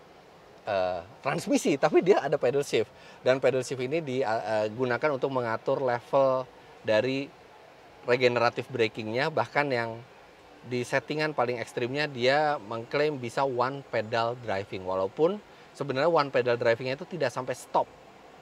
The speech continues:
tapi sampai sangat pelan. Jadi tetap di terakhirnya Anda harus ngerem, tapi minimal sebagian besar perjalanan Anda nggak perlu nginjek rem lagi, hanya perlu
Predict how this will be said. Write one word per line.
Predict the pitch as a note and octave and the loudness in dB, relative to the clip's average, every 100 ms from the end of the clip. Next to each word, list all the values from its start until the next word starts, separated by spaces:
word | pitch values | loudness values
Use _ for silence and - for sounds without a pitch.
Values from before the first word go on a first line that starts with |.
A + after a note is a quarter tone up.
| - - | -20 -4
tapi | C3 - G3+ | -4 -2 -6
sampai | F3+ E3+ D#3 | -4 -2 -2
sangat | D3+ G3+ G3 G3 | -4 -6 -6 -6
pelan. | - C#3 A#2 F#2+ G#2 | -4 -2 -2 -4 -10
Jadi | A2 C#3+ | -8 -4
tetap | C#3+ D3 D3 | -2 -2 -4
di | A#2+ | -4
terakhirnya | A2+ A#2 C3 B2+ | -2 -2 -2 -4
Anda | B2 | -2
harus | A#2 A#2 - - - - A#2+ | -2 -4 -8 -18 -20 -14 -4
ngerem, | B2+ F#3 | -2 0
tapi | D3 D#3+ A3+ | -2 -2 -2
minimal | D#3+ D3 D#3+ A3 | -2 -2 2 2
sebagian | A#3 E3 C3+ C3 | 0 0 2 2
besar | B2+ C#3+ B2+ | 0 -2 -2
perjalanan | C#3 C3 B2 B2+ A#2+ | 0 0 0 -2 -4
Anda | B2+ D#3 | -4 -2
nggak | A#2 G#2+ | -2 -2
perlu | A#2 C#3+ | -4 -4
nginjek | B2+ A2+ - | -4 -4 -2
rem | A2 A2 | -2 0
lagi, | A2+ D3 | -2 -2
hanya | C3 A2 | -2 -4
perlu | A2 A2+ | -6 -4